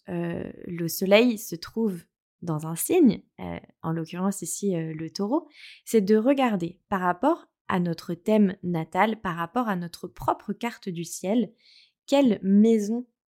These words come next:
astrologique le soleil en Taureau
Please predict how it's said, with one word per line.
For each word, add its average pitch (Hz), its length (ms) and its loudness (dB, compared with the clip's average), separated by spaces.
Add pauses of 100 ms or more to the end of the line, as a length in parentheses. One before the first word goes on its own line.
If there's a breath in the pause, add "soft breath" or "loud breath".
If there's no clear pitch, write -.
astrologique 175 880 -4 (480)
le 233 260 6
soleil 196 480 0
en 220 140 -2
Taureau 214 500 -2